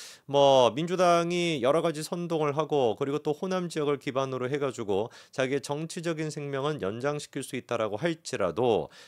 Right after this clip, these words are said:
사법 리스크를 갖다가 정치적으로 해결할 수는 없죠. 아, 물론 김명수 당시 때는 그것이 가능했을지도 모르겠습니다만, 적어도 지금 조이대 대법원장 체제에서는 그것은 불가능한 얘기입니다.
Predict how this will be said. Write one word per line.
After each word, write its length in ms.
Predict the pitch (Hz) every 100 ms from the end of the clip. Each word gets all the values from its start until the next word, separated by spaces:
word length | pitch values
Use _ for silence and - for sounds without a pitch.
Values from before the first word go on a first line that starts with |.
| -
사법 360 | - 202 240
리스크를 500 | 240 208 - 175 156
갖다가 560 | 123 110 113 95 90 123
정치적으로 760 | - 113 127 - 135 135 127 123
해결할 300 | 120 110 101
수는 200 | - 104
없죠. 500 | 80 - - 113 73 _ _ -
아, 40 | 85
물론 500 | 76 151 185 139 175 - -
김명수 560 | 151 151 185 202 196
당시 380 | 180 160 156 151
때는 500 | - 147 135 156 180
그것이 340 | - 127 135 143
가능했을지도 920 | - 107 123 143 139 - 117 117 123
모르겠습니다만, 1080 | 98 135 131 117 - 95 78 76 117 117 76 - -
적어도 420 | - 156 185 180
지금 280 | 156 147 156 156
조이대 640 | - 131 175 151 117 160
대법원장 580 | - 117 123 123 117 113
체제에서는 560 | - 98 101 90 98
그것은 480 | 92 87 87 139 151 -
불가능한 840 | - 101 107 127 107 90 127 143 -
얘기입니다. 640 | 180 85 73 73 139 127